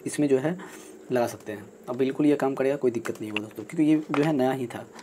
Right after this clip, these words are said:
ये कोई ज़्यादा पुराना नहीं हुआ है दोस्तों। तो चलिए, इसको किस तरह से सही से बैठाएं वो आपको भी समझ में आ जाएगा। तो देखो दोस्तों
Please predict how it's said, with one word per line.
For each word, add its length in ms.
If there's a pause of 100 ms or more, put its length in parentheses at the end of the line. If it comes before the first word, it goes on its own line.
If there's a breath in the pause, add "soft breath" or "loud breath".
(320 loud breath)
ये 140
कोई 220
ज़्यादा 180
पुराना 320
नहीं 140
हुआ 180
है 60
दोस्तों। 220 (360 loud breath)
तो 60
चलिए, 220
इसको 220
किस 180
तरह 100
से 180 (260)
सही 200
से 140
बैठाएं 360 (440 loud breath)
वो 100
आपको 460
भी 80
समझ 200
में 100
आ 100
जाएगा। 260
तो 100
देखो 180
दोस्तों 240